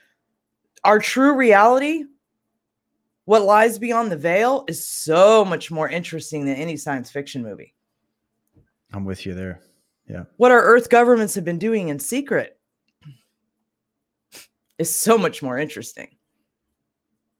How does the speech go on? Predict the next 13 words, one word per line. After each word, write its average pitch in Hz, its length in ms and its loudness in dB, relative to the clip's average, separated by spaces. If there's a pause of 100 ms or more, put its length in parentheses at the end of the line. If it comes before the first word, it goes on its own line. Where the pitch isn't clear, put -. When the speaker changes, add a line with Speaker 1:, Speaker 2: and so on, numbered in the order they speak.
(100)
Speaker 1:
than 139 440 0 (1300)
just 139 180 -12
about 127 220 -4
any 143 180 -4
science 123 380 -10
fiction 135 300 -10
movie. 113 280 -14
So - 160 -10
why 139 160 0
would 135 100 0
I 117 60 -2
watch 120 320 -8
'em? 113 220 -20